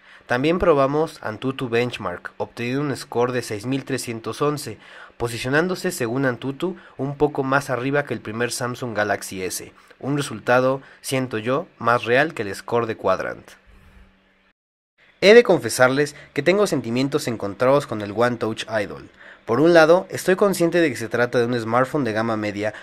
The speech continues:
con algunas prestaciones de gama alta y un rendimiento que parece más de gama baja. Si bien la experiencia de usuario no es del todo fluida, tampoco es inutilizable o exasperante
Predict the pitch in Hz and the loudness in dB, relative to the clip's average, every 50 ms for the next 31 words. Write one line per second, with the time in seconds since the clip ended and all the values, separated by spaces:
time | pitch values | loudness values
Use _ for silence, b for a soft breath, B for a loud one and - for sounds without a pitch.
0 | B B - - 131 131 139 147 170 185 180 - - 123 - - 110 - 127 123 | B B -4 0 0 2 2 2 2 0 0 0 -2 -4 -4 -4 -4 -4 -4 -2
1 | 123 120 107 107 95 104 110 110 104 98 104 107 101 - 127 127 B B B B | -2 -2 -4 -4 -2 -2 -2 0 0 0 0 -2 0 0 -2 -2 B B B B
2 | - 143 165 170 170 170 180 160 135 127 131 131 131 151 143 - 120 - 110 110 | 0 2 4 4 4 4 4 4 4 2 2 2 0 -2 -2 -4 -2 0 2 2
3 | 120 123 - 127 113 113 127 139 117 113 101 107 107 104 101 98 98 101 101 - | 2 2 0 -2 -2 0 0 0 0 -2 -2 -2 -2 0 0 0 0 0 -2 -2
4 | - 98 - B B B B B B B B B B - - - 110 117 127 139 | -6 -10 -12 B B B B B B B B B B -14 -10 -6 -2 0 2 2
5 | 165 175 170 B B B - 131 131 - - 139 147 165 180 175 - 208 175 147 | 2 0 -2 B B B 0 0 2 2 2 4 6 6 6 4 4 2 2 2
6 | - - 143 143 151 147 139 139 131 135 127 123 - 127 127 127 123 - 107 104 | 4 4 6 6 6 6 4 2 0 -2 -2 -2 0 2 2 2 0 -2 -4 -4
7 | 107 113 110 127 135 135 - - 135 143 139 - 175 175 - 190 165 156 127 113 | -2 0 2 2 2 0 0 0 0 2 2 0 2 2 2 2 2 2 0 -2
8 | 113 117 104 104 - - 123 127 131 143 147 151 135 113 117 110 - - 117 110 | -2 -6 -8 -8 0 6 6 6 6 6 4 2 4 4 2 2 2 0 -4 -4
9 | - - 107 107 110 117 120 123 123 139 151 | -2 -2 2 4 4 4 4 4 0 -2 -4